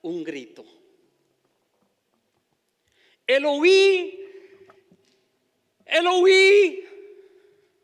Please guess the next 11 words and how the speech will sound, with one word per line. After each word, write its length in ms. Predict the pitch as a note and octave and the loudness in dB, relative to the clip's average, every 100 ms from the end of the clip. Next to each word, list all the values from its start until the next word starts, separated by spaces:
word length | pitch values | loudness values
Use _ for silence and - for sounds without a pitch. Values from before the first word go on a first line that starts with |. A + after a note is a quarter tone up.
| _ _ _ _ _ _ _ _ | _ _ _ _ _ _ _ _
lema 540 | C4 D#4 F4 F4 E4 | -8 -4 -2 -2 -4
sabactani". 1500 | D#4 - D#4 D#4 D#4 D#4+ E4+ E4 F4 F#4 F4 D#4+ - - - - - _ _ _ _ _ _ _ _ _ _ _ _ _ _ _ _ _ | -6 -6 -6 -4 -6 -6 -4 -2 0 2 2 0 -6 -16 -20 -20 -20 _ _ _ _ _ _ _ _ _ _ _ _ _ _ _ _ _
En 160 | A3+ A#3 | -8 -8
arameo, 920 | A#3 C4 B3 C4 D#4 E4+ E4+ E4+ E4 - - _ _ _ _ _ _ _ _ _ _ _ | -8 -8 -8 -6 -4 -2 -4 -8 -14 -20 -20 _ _ _ _ _ _ _ _ _ _ _
eso 280 | G#3+ G#3 B3+ | -10 -10 -10
se 160 | A3 G3+ | -12 -12
traduce: 760 | G3+ E3+ A#3+ D#4 - C4+ C4+ - _ _ _ _ _ _ _ _ _ _ _ _ | -10 -12 -10 -10 -10 -14 -14 -20 _ _ _ _ _ _ _ _ _ _ _ _
"Dios 540 | F#3+ D#4 E4 D#4 - | -4 -2 -2 -4 -8
mío, 680 | E4+ F4+ G4 F#4 E4+ F4 - | 0 2 4 2 -2 -4 -8
Dios 420 | B3+ D#4+ D#4+ D#4+ | -6 -4 -6 -10
mío, 840 | C#4+ F4 F4 D#4 A3+ F#3+ A3 C#4 | -2 2 2 0 -2 -4 -6 -8